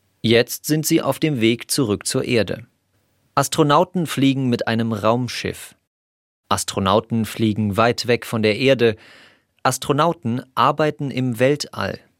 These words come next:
Das Weltall ist der Raum um die Erde. Im Weltall sind Sterne. Im Weltall sind Planeten.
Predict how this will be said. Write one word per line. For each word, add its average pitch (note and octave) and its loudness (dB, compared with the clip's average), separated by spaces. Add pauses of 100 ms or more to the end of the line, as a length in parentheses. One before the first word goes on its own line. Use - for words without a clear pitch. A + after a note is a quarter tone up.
(880)
Das G2 -2
Weltall C3 0 (200)
ist C3 -4
der A#2+ 2
Raum C3+ 0
um D#3+ -2
die C3 -2
Erde. A2 0 (680)
Im C#3 0
Weltall C3 0
sind B2+ -6
Sterne. G2+ -4 (720)
Im G2 0
Weltall A2 2
sind G2+ -4
Planeten. A2+ 0